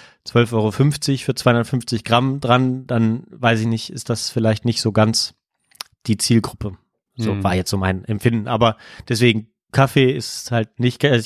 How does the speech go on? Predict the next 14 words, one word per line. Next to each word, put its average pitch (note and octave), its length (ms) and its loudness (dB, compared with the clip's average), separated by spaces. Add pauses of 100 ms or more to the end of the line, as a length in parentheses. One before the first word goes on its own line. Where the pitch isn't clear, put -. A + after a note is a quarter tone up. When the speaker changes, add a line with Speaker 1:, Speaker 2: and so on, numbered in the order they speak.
Speaker 1:
Kaffee D3 440 2 (500)
und A2 180 -8
deswegen, G#2+ 640 0
das G#2+ 180 2
wollte A2 160 4
ich G2 40 -4
jetzt A2 140 -4
vielleicht G#2+ 280 -6
mal G#2+ 40 -4
so G2 240 -4 (120)
mit A2 180 -4
längerem G2+ 320 2
Monolog G2 460 -4
einführen. G2+ 500 0